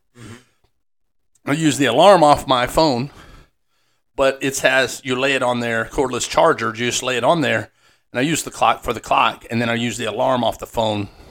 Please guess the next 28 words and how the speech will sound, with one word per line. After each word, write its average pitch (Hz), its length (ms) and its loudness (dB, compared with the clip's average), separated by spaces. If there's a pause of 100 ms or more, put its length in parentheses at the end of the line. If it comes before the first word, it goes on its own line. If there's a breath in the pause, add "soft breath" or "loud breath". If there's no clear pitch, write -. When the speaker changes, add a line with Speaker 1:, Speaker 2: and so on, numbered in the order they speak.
(280 soft breath)
Speaker 2:
to 120 120 -2
wake 113 280 -2
up, - 400 -6
you 120 80 -4
know, 110 100 2
on 101 80 0
a 95 40 -2
wake-up 101 400 -6
alarm. 90 300 -10 (340 loud breath)
Speaker 1:
Mm-hmm. 107 200 -20 (400 loud breath)
Speaker 2:
And 294 120 4
often 233 320 4
I'll 131 120 6
wake 127 240 -4
up. 123 60 -4
If - 100 -10
I'm 156 120 2
getting 233 200 0
good 135 180 2
sleep, 180 380 -4
I'm 101 140 2
waking 107 340 -6
up 90 140 -12
before 107 340 -6
the 80 80 -16
alarm 113 280 -6
goes 101 240 -8
off. 113 260 -4